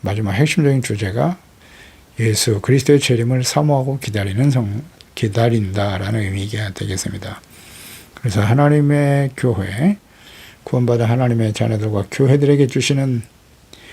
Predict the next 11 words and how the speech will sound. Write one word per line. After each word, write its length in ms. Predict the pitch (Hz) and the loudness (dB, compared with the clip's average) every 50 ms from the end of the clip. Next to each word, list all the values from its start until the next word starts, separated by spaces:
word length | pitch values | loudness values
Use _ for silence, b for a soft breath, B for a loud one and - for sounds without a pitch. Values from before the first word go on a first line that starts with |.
| B B B _ - 120 | B B B _ -2 4
예언의 380 | 123 131 147 156 147 143 139 - | 6 6 8 6 6 4 2 2
계시의 340 | - 135 131 - - 135 117 | 4 4 4 4 4 2 2
말씀이거든요. 720 | 110 104 - - 139 135 127 113 92 85 85 92 135 214 - - _ _ B B B B B B B B | 2 0 0 0 0 0 0 -2 -4 -6 -6 -4 -4 -4 -4 -6 _ _ B B B B B B B B
그리고 260 | - - 117 110 110 104 | -12 -8 -6 -4 -2 2
내용은 360 | 110 123 123 120 127 127 120 | 4 4 4 6 4 2 2
심판과 540 | - - 147 147 139 - 135 127 120 123 104 | 2 2 2 2 2 2 0 2 2 0 0
회복이에요. 720 | 85 139 160 165 156 123 107 87 - - - 160 226 233 - - B B B B B B B B B B B B B | 2 2 4 4 2 2 0 -6 -10 -4 0 2 2 2 0 -6 B B B B B B B B B B B B B
그래서 240 | - 113 - 113 110 | -8 -4 -2 -2 0
곧 280 | - 123 123 127 - - - _ - - - | 2 4 4 4 2 -4 -20 _ -20 -8 -4
이 100 | 113 107 | -2 0
세상은 640 | 92 117 113 98 110 107 104 101 104 120 175 220 | 2 0 0 2 2 0 0 0 0 2 2 2